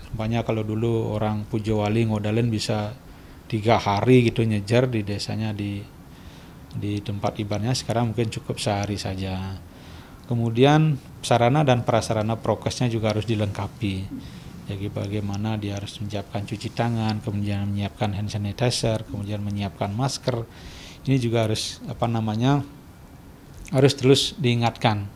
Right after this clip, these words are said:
Dan kami juga dari Satgas termasuk dengan Satgas di, di Desa Adat, Satgas Gotong Royong, kita terus melakukan pemantauan dan mengedukasi masyarakat dan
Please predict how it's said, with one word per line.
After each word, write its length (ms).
Dan 160
kami 320
juga 240
dari 240
Satgas 480
termasuk 320
dengan 240
Satgas 480
di, 100
di 200
Desa 320
Adat, 240
Satgas 400
Gotong 240
Royong, 400
kita 160
terus 240
melakukan 320
pemantauan 640
dan 160
mengedukasi 560
masyarakat 640
dan 160